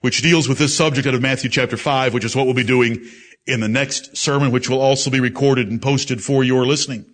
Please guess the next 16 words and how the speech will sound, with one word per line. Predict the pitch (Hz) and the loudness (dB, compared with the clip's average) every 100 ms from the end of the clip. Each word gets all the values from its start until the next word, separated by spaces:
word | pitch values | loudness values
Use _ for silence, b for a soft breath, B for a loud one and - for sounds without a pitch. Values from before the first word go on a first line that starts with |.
| b b b b b b b b b b - | b b b b b b b b b b 0
Romans | 165 160 131 | 4 4 2
chapter | 190 160 156 | 0 0 2
nine, | 147 135 127 | 2 2 2
I | 147 | 2
want | 151 143 | 2 0
to | 143 | -2
focus | 131 160 160 131 - - _ _ | 2 2 2 -2 -2 -6 _ _
at | 131 147 | -2 0
this | 143 | -2
point | - 156 143 | 0 2 2
on | |
the | 135 | 2
word | 143 131 | 2 2
conscience. | - 156 143 110 87 - - _ _ _ _ | 0 0 0 -2 -4 -6 -8 _ _ _ _
"My | 110 147 165 | -2 2 0
conscience | - 170 175 - 143 - - | 0 2 2 2 -2 -2 -6